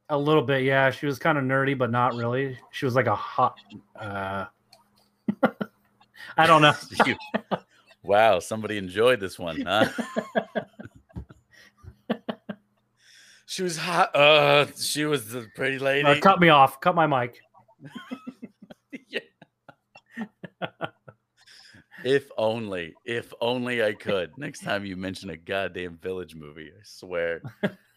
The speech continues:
Speaker 2: Um,
Speaker 1: Did you see? <laughs> Oh my God!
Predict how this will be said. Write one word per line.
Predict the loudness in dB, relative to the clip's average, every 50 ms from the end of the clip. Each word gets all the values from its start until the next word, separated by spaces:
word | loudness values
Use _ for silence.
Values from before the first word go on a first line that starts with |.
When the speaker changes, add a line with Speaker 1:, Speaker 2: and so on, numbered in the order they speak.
| _
Speaker 2:
Um, | -12 -8 -8 -8 -8 -8 -12 -14 -18 _ _ _ _ _ _
Speaker 1:
Did | -4 0
you | 2 2
see? | 2 2 -2 -4 -6 -6
<laughs> | _ _ _ _ -20 -20 -20 _ -20 -20 -20 -20 -20 _ _ _ _ _ _ _ _ _ _ _ _ _ _ -18 -16 -14 -14 -14 -16 _
Oh | -2 0 2 2 2 0
my | -2 -4 -6 -6
God! | -6 -8 -4 -2 0 0 -2 -2 -6